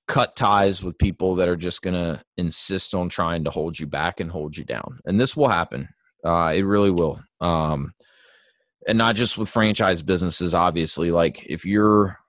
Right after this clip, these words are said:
motivated to grow and to, you know, really make something of your life and, and to create a, a bigger and better life than what you have right now,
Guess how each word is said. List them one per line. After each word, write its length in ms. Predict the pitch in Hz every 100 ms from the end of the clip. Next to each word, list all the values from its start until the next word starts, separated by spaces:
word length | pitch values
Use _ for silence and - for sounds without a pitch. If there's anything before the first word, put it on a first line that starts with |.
| _
motivated 920 | 92 92 101 101 95 95 87 87 82 82 _ _ _ _ -
to 120 | 92
grow 720 | 85 87 98 98 95 90 85 -
and 220 | - 87 85
to, 480 | 98 90 85 82 87 _ _ _ _ _ _ _
you 100 | -
know, 60 | 95
really 440 | 85 95 104 101
make 240 | 95 95 92
something 380 | - 101 101 95
of 120 | 87
your 120 | 90
life 400 | 78 82 107 -
and, 200 | 87 85
and 340 | 65 87 82 -
to 100 | -
create 600 | 98 - 110 87 92 95 - _
a, 300 | 52 82 78
a 100 | -
bigger 520 | 82 80 95 92 98 98
and 180 | 90
better 280 | 76 90 92
life 360 | 87 85 95 -
than 140 | 92
what 220 | 90 92 90
you 80 |
have 320 | 90 90 90 85
right 280 | 87 92
now, 380 | - 80 92 120